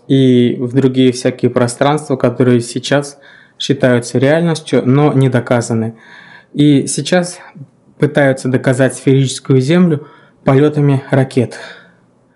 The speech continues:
А раньше не было полетов ракет, и придумали на скорую руку теорию силы Кориолиса, которая на практике не подтвердилась. Мы все живем на плоской Земле, и в этом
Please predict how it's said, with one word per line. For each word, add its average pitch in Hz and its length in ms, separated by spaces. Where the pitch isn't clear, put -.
А 139 320
раньше 170 340
не 165 160
было 123 240
полетов 120 460
ракет, 135 500
и 147 160
придумали 147 600
на 131 160
скорую 135 440
руку 156 480
теорию 139 480
силы 139 380
Кориолиса, 165 760
которая 131 400
на 123 140
практике 143 720
не 135 200
подтвердилась. - 960
Мы 113 140
все 123 240
живем 117 400
на 113 160
плоской 110 400
Земле, 139 480
и 131 560
в 117 200
этом 139 340